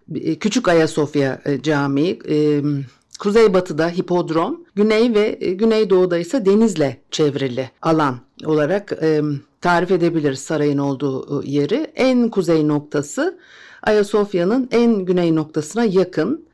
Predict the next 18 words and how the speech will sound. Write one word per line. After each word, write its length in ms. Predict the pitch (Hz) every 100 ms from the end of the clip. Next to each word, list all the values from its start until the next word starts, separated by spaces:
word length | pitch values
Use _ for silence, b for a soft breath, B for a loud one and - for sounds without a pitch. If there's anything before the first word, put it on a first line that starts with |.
| 180
ve, 280 | 202 208 -
e, 140 | 190
günümüzde 600 | 180 202 208 202 196 202
Bab-ı 240 | 202 202 196
Hümayun 640 | 202 202 202 208 202 180
Caddesi'ne 580 | 180 170 170 170 226 226
paralel 520 | 208 196 202 196 160
bir, 360 | 147 - - -
e, 240 | 143 -
koridorla 680 | - 175 170 170 156 220 277 - _ -
birbirlerine 560 | 170 190 196 196 190 165
bağlanıyorlarmış. 720 | 139 139 135 135 135 175 -
Ivanov'un, 520 | 196 196 175 151 151 B B B B
e, 220 | 156 151 -
yine 400 | - 165 156 -
anlatımıyla 720 | 175 160 156 165 160 139 147
aktarmak 500 | 180 - 175 175 170
istiyorum. 580 | - - 139 139 240